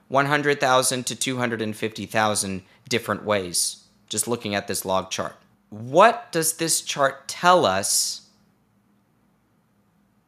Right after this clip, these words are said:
It tells us that the range of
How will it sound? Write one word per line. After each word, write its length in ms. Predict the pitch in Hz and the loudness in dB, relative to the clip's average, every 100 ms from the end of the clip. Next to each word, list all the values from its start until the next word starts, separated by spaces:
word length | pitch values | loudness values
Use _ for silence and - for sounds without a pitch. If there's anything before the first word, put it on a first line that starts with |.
| _ _ | _ _
It 200 | 160 156 | -4 -4
tells 440 | - 185 196 214 170 | -2 4 4 4 2
us 220 | 165 - | 0 0
that 420 | 131 123 120 - - _ | 4 6 6 2 -10 _
the 200 | 113 123 | -4 -2
range 580 | 104 107 135 190 226 202 | -2 -2 0 0 0 0
of 160 | 165 | -2